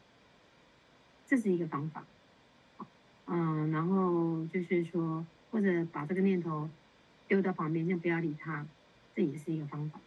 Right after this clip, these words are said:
因为如果你不让这些念头赶快止住啊，有时候容易会在这里头生很多的杂念、妄念，换句话说就是造业的意思。所以马上止住这个念头，妄想很多，这很正常。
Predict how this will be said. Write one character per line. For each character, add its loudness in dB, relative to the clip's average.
因 0
为 6
如 4
果 4
你 2
不 -2
让 2
这 -2
些 -2
念 2
头 2
赶 -4
快 0
止 -6
住 -2
啊， 0
有 -6
时 -2
候 0
容 0
易 2
会 0
在 0
这 -4
里 -2
头 -4
生 -4
很 -2
多 -4
的 -4
杂 -8
念、 -4
妄 -2
念， -4
换 0
句 2
话 2
说 2
就 0
是 4
造 -2
业 0
的 -6
意 -12
思。 -20
所 4
以 4
马 -2
上 0
止 -6
住 0
这 0
个 -2
念 0
头， -10
妄 2
想 -2
很 -4
多， -4
这 2
很 2
正 -2
常。 -14